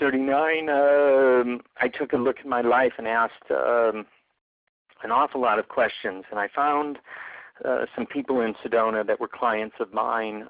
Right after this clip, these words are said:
Uh, I was doing their marketing and their website, and, um, I realized that it wasn't really about me doing their marketing and their website, although in a sense it was. It was about me taking part of their program called the Sedona Intensive. And, um,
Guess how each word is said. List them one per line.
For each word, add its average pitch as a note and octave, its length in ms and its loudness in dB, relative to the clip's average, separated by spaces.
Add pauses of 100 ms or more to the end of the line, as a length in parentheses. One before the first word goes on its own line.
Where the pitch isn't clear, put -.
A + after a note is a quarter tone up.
Uh, B2+ 220 -2
I A#2 80 -2
was A2+ 140 -6 (100)
doing A2+ 220 -6
their G#2+ 100 -4
marketing G#2 560 -4
and G#2 80 -12
their G2+ 140 -4
website, G#2 640 -2 (100)
and, G#2 300 -10
um, G2+ 340 -2
I A2+ 60 -4
realized G#2+ 560 0 (100)
that G2+ 180 -2
it G2+ 120 -4
wasn't G#2+ 320 -2
really G2 180 -6
about A2+ 300 -2
me G#2+ 160 -10
doing G#2+ 260 -8
their G2+ 240 -6 (600)
marketing A2 420 -2
and G#2 100 -6
their G2 80 0
website, G#2 520 2
although G2 360 0 (100)
in G2 100 -8
a F2+ 120 -10
sense G2 280 -4
it F#2 100 -8
was. A2+ 360 2 (100)
It A#2 100 -4
was G#2 220 0
about A#2 520 0
me A#2+ 540 -6 (260)
taking B2 300 -2
part A#2 300 -2
of G2+ 80 -6
their G2 160 -2
program A2+ 560 -2
called G2+ 360 -2
the G2 80 -2 (140)
Sedona G#2 480 -4
Intensive. G#2 640 -10 (840)
And, A2+ 460 -6
um, G2+ 500 0